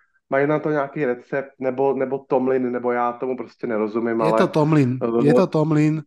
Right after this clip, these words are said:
Speaker 1: je to
Speaker 2: Tomlin.
Speaker 1: Tomlin a možná, že teda i pomohl, napsal jsem si tady, návrat Deontay Johnsona po třech zápasech do sestavy, pět zachycených, eh, míčů ze šesti targetů a osmdesát yardů, to si myslím, že jako taky nakonec jako docela pomohlo, no.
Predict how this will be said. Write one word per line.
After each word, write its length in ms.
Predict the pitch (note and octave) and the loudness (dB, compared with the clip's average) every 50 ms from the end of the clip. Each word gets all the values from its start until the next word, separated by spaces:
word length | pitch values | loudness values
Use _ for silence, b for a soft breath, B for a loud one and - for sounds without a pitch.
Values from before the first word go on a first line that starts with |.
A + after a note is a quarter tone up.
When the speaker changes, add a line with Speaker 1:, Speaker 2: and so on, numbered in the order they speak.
| _ _ _ _ - | _ _ _ _ 2
Speaker 1:
je 180 | D#3 F3 F3+ | 6 6 6
to 60 | E3 D#3+ | 8 8
Speaker 2:
Tomlin. 180 | G#3+ G3 F#3 | 8 8 8
Speaker 1:
Tomlin 380 | F#3 F#3 F3 F3+ F3+ F#3+ F#3+ F#3+ | 8 6 8 8 6 6 4 4
a 220 | D#3+ E3 E3+ D#3+ - D3+ D3+ D#3 | 4 2 2 2 -2 -6 -6 -2
možná, 460 | D#3+ E3 E3+ D#3+ E3 F3 F3+ F3+ F#3 | 0 2 2 2 2 2 2 2 2
že 140 | E3+ F#3 F3+ | 2 0 0
teda 260 | F#3 F#3 F3+ F3+ F3+ - | 0 2 2 2 2 2
i 260 | F3 F3 F3 F3 - - C#3 - - | 2 2 2 0 0 -6 -8 -6 -6
pomohl, 540 | D#3 C#3+ D3 D3+ D#3 D3+ E3 E3+ D#3+ - A2+ A2 - | -6 -4 -2 -2 -2 -2 -2 -2 -4 -6 -10 -14 -8
napsal 340 | B2 C3 B2+ - - D3 D3 | -8 -8 -6 -4 -4 -4 -4
jsem 140 | - E3 D3+ | -4 -8 -10
si 120 | - - | -10 -8
tady, 260 | C#3 D3+ D3 D#3 D#3 D3+ B B B B B B _ | -6 -4 -4 -4 -4 -6 B B B B B B _
návrat 360 | - B2+ B2+ C3+ C#3+ D#3+ E3 | -2 0 2 2 4 2 2
Deontay 320 | D3 D3+ D3 D3 D3+ D#3+ D3+ | 2 0 -2 0 -2 -4 -4
Johnsona 320 | C#3+ D3 C#3 C3 C3+ D3 D3 | -4 -6 -6 -6 -6 -8 -6
po 120 | D3 C#3+ | -6 -8
třech 160 | C#3 - D#3 | -6 -6 -4
zápasech 380 | D3 D3 C3 - D3 D3 C#3 D#3 | -2 -2 -2 -2 -4 -4 -4 -4
do 100 | C#3 C3+ | -6 -6
sestavy, 520 | B2+ C#3 C3 - - C#3 C3+ C#3 D3 D3+ D3 D3 B B B B B _ _ _ | -6 -10 -12 -4 0 2 4 4 4 2 2 -4 B B B B B _ _ _
pět 220 | - D#3+ E3 D#3+ | 6 6 6 6
zachycených, 760 | - - - - F3 F3 - E3+ D#3 D3 D3 D#3 D#3+ D#3 - D#3 | 4 0 2 0 0 2 2 0 0 2 0 0 -2 -4 -6 -8
eh, 200 | - C3 B2+ B2+ | -6 -4 -4 -4
míčů 340 | C3+ C#3 C3+ C3 - D#3+ | -4 -6 -8 -6 -6 -6
ze 120 | D3 D#3 D3 | -4 -4 -4
šesti 340 | - - D3 - - - D#3 | -4 -4 -6 -4 -4 -4 0
targetů 520 | - D3 C3 B2+ B2 C3+ C3+ C3+ D#3 C#3+ | 2 2 2 2 2 0 0 2 2 2
a 100 | B2+ C3 | 4 4
osmdesát 560 | B2 B2+ - C3+ C#3 C#3 C3+ - D3 C#3 C3+ | 2 0 -2 -6 -6 -6 -4 -2 -2 0 0
yardů, 320 | C#3 C3+ B2+ A#2+ C3+ C#3+ C#3 B B B B B B | 0 0 0 0 -2 -4 -4 B B B B B B
to 100 | - B2+ | -4 -4
si 180 | B2+ - - C3+ | -2 0 0 0
myslím, 280 | C3 C3 - C#3+ C#3 | 0 0 0 -2 0
že 60 | C3 | 0
jako 180 | C#3 B2+ B2+ C#3+ | 0 0 0 0
taky 300 | C#3+ - C3 - - C#3 | -2 -2 -2 -2 -2 -2
nakonec 380 | B2 G#2+ - - A2+ G#2 G#2 - | -2 -2 -2 -4 -4 -4 -4 -8
jako 160 | G#2 - - | -10 -8 -6
docela 340 | G2 G2 - - G2 G2 G2 | -6 -6 -6 -6 -6 -6 -6
pomohlo, 440 | - G2 F#2+ F#2 F#2 F#2+ F2 F2+ | -6 -8 -8 -8 -10 -10 -12 -14
no. 160 | F#2+ F#2 F#2+ | -14 -16 -18